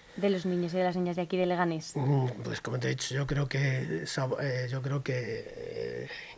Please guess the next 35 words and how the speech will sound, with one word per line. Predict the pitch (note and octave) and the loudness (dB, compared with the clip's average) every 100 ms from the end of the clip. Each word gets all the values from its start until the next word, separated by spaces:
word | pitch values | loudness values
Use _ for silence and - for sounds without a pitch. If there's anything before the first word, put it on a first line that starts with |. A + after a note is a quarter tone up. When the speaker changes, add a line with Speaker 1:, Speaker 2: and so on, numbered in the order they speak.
| - | -8
Speaker 2:
Ga-, | C2+ A#1+ D2 - | -6 -4 -4 -4
Gallete | - C3+ C3 C#3 | -4 -2 -2 -2
será | C3+ C3+ C3+ | -2 0 0
un | C3 B2+ C#3 | -2 -2 -2
personaje | - B2+ B2+ B2+ B2+ | -4 -4 -4 -4 -2
muy | C3+ C#3+ | 0 0
reconocido, | C3 B2 B2+ B2+ C#3+ B2 C3+ - | 0 -2 -2 -2 -2 -2 -4 -6
lo | |
van | B2 A#2 | -4 -2
a | |
Speaker 1:
Ajá. | - | -2
Speaker 2:
reconocer, | - - - C#3+ C3 - | -2 -2 -2 -2 -4 -4
y | |
sobre | - A2+ G2+ | -6 -8 -8
todo | G#2 | -10
Pepinete. | G#2 A2 G#2+ F#2+ - - - | -10 -10 -8 -10 -12 -16 -12
Pepinete | B2 A2+ C3 B2+ - | -10 -6 -4 -2 0
Speaker 1:
Claro. | F3 E3+ | 2 2
Speaker 2:
será | B2+ C3 | 0 0
de | C#3+ | -2
los | C3+ | -2
personajes | B2+ - A2 - B2 | -4 -6 -6 -4 -2
más | B2+ | -4
conocidos, | - G#2+ - A2 G#2 | -4 -8 -8 -12 -12
porque | - C3 B2 | -12 -8 -4
los | B2 C#3+ | -4 -6
otros | B2 C#3+ C#3+ - - - - | -6 -6 -6 -12 -20 -20 -14
son | - - | -4 2
más | D#3 D3 | 4 4
rebuscados | B2+ A#2 - B2+ A#2+ A#2+ | 2 -4 -6 -6 -6 -6
en | |
la | A2 | -10
historia. | - B2 A#2+ | -6 -6 -4
Bueno, | C#3 | -4
Speaker 1:
Ujú. | G#3 G#3 G#3+ | -2 0 0